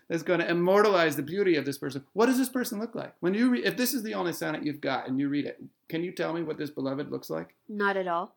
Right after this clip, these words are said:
Speaker 2: No idea. <laughs>
Speaker 1: So, so whoops. Uh, we, we've got a very specific poem meant to immortalize the beauty of a person without actually giving us any of the details of the beauty of that person.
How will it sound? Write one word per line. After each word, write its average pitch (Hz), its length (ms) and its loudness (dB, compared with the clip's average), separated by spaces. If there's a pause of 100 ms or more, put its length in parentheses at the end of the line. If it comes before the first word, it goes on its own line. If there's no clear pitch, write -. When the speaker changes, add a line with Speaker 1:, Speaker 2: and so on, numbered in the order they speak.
(120)
Speaker 2:
No 202 200 0
idea. 190 340 -4 (260)
<laughs> 139 60 -4 (420)
Speaker 1:
So, - 340 -4 (280)
so 143 180 -2
whoops. 196 460 2 (320)
Uh, 156 360 6
we, 196 120 8
we've 190 200 6
got 208 160 6
a 196 80 4
very 247 220 0
specific 202 520 -2
poem 170 420 0
meant 180 200 0
to 180 120 0
immortalize 165 500 2
the 143 60 -2
beauty 165 280 4
of 147 80 0
a 135 40 -6
person 147 300 -4
without 147 260 0
actually 147 260 -4
giving 143 300 0
us 131 180 -6
any 160 220 0
of 156 100 -4
the 139 60 -4
details 131 500 -4
of 120 100 -12
the 131 60 -8
beauty 131 320 -4
of 120 100 -6
that 120 180 -10
person. 117 400 -12